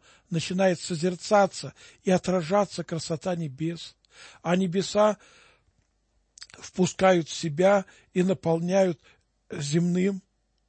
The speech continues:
когда небо, отразившись на земле, торжествует о богочеловечестве Христа Иисуса, соединившего в себе самом человеческое и божественное,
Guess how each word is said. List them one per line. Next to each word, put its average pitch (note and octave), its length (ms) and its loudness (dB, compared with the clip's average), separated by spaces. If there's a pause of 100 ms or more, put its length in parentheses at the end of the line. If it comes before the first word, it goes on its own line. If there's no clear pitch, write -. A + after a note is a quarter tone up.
(600)
когда F3 320 0
небо, F#3 480 2 (200)
отразившись E3+ 840 -2
на E3+ 100 -6
земле, E3 520 -4 (280)
торжествует F3+ 880 -4 (180)
о E3 120 -4
богочеловечестве E3 1040 -2
Христа D#3 500 -6
Иисуса, F3 640 -10 (280)
соединившего D#3 1040 -6 (240)
в - 60 -18
себе D#3+ 340 -2
самом D3+ 480 -8 (300)
человеческое D#3+ 920 -8 (320)
и G3 80 -12
божественное, C3 840 -10